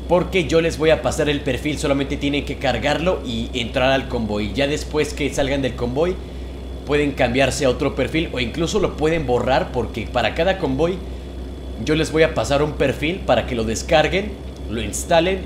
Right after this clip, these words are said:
y lo abran a la hora del convoy. Y pues solamente abran su juego y ya estén dentro de, de la ruta, ¿no? Para manejar. Eso es una técnica que empre-, que emplean las grandes empresas de aquí de,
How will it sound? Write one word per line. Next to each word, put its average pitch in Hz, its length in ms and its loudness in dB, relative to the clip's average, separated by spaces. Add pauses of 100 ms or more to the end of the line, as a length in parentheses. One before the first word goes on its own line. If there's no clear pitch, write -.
(120)
y 131 140 0
lo 127 180 6
abran 151 340 2
a 113 60 0
la 110 120 2
hora 131 100 2
del 123 160 0
convoy. 135 440 0 (760)
Y 117 140 -2
pues 117 220 -4
solamente 151 360 2
abran 143 260 4
su 131 140 -4
juego 175 380 0
y 120 100 -4
ya 135 140 4
estén 139 360 2
dentro 143 360 0
de, 107 360 0 (220)
de 127 100 -2
la 117 120 0
ruta, 113 340 -2
¿no? 120 220 -4
Para 110 160 2
manejar. 104 500 -2 (2250)
Eso 143 200 -4
es - 80 -4
una 190 180 -2
técnica 175 400 0
que 139 160 2
empre-, 139 380 0
que 117 420 0
emplean 156 440 2
las 117 200 2
grandes 143 380 0
empresas 143 480 -2
de 127 80 2
aquí 123 240 -4
de, 120 340 -2